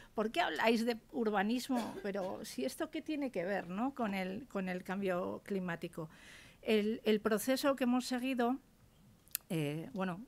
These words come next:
eh, que no se me olvide reconocer también a la asistencia técnica que nos ha apoyado en todo el proceso, que no ha sido fácil dinamizar las sesiones de trabajo con, con dos lenguajes ya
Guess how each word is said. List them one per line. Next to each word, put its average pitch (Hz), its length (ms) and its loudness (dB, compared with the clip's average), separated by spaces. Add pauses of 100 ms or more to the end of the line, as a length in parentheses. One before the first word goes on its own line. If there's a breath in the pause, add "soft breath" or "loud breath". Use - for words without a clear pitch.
eh, 180 320 -8 (580)
que 175 80 -8
no 185 120 -6
se 208 100 -4
me 208 100 0
olvide 214 300 0
reconocer 202 540 -6
también 202 420 -2
a 196 80 2
la 190 120 0
asistencia 202 560 -4
técnica 208 440 -4
que 196 80 -6
nos 190 220 -6
ha 196 40 0
apoyado 202 420 -2
en 196 120 -2
todo 196 160 0
el 196 100 -2
proceso, 214 540 -8 (720 loud breath)
que 220 120 4
no 220 100 6
ha 220 60 6
sido 240 240 2
fácil 196 520 0 (360)
dinamizar 196 640 0
las 185 160 0
sesiones 196 500 -4
de 202 120 -2
trabajo 202 540 -2 (480 loud breath)
con, 185 480 0 (160)
con 196 580 -2
dos 233 200 2
lenguajes 247 680 4
ya 254 280 2